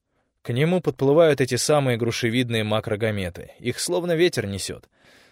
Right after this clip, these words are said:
Обнаружили мы их на свою голову, а ведь даже злодею Бои они не попадались. Уже шлем Трофимова полностью залеплен. Я луплю очередями по липкой плазмодиевой дряни, но без толку. Вот и магазин опустел.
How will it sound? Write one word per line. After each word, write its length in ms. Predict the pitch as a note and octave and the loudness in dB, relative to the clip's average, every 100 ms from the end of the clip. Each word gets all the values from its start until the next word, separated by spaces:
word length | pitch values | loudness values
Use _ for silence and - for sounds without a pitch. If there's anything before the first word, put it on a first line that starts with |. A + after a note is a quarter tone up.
| _ | _
Обнаружили 680 | A2+ C3 D3+ G3+ F#3 G#3 | -2 2 2 2 2 0
мы 300 | G3 C3+ C#3 | 2 2 0
их 220 | A2+ - G#2 | -2 -4 -6
на 100 | G2 | -4
свою 320 | A2+ G2+ G2 | 0 0 0
голову, 440 | G2 F2+ E2 - - - | 0 -2 -2 -10 -16 -8
а 100 | G#2+ | -4
ведь 140 | A#2+ | 2
даже 260 | C#3 D3 C#3+ | 2 4 2
злодею 500 | C3 C3 B2+ C3+ C3+ | 4 2 4 2 2
Бои 460 | A2 C3 B2+ F#2+ - | 2 2 2 0 -4
они 240 | F2+ G2 F#2+ | -8 -8 -8
не 100 | F#2 | -10
попадались. 640 | F2+ G2+ F2+ - - - _ _ _ - - _ _ _ _ _ | -6 -6 -4 -10 -14 -18 _ _ _ -20 -20 _ _ _ _ _
Уже 340 | D3+ C3+ F#3+ | -6 2 2
шлем 320 | C#3 D#3 F3 | 2 2 2
Трофимова 520 | C#3+ C3 C3 C3 A#2 A2 | 2 0 2 0 2 2
полностью 460 | A2+ G#2+ G#2 G#2 | 0 0 -4 -4
залеплен. 560 | G2+ G2+ F2 - - - - | 0 0 -2 -6 -16 -18 -16
Я 220 | - D3 D#3+ | -2 2 4
луплю 340 | C3+ B2+ D#3 | 4 4 4
очередями 560 | A#2+ A#2+ A2 A#2+ C3+ G#2+ | 4 2 0 0 0 0
по 180 | G#2+ | 0
липкой 340 | G#2+ C3+ - G2+ | 2 0 -2 -2
плазмодиевой 720 | G#2 G2+ A2+ A#2 G2 G2 G2 | 0 0 -2 -4 -2 -2 -2
дряни, 340 | G2+ A2+ G2 | 0 -2 -2
но 120 | F2+ G2+ | -6 -4
без 260 | A#2+ A2+ | -2 -2
толку. 340 | F#2 E2+ - - _ _ | -4 -10 -14 -20 _ _
Вот 180 | A#2+ D#3 | -6 -2
и 40 | |
магазин 440 | C3+ G#2+ G#2 F#2 E2+ | -2 -2 -2 -2 -8
опустел. 500 | E2+ F2+ - D#2 | -10 -12 -12 -16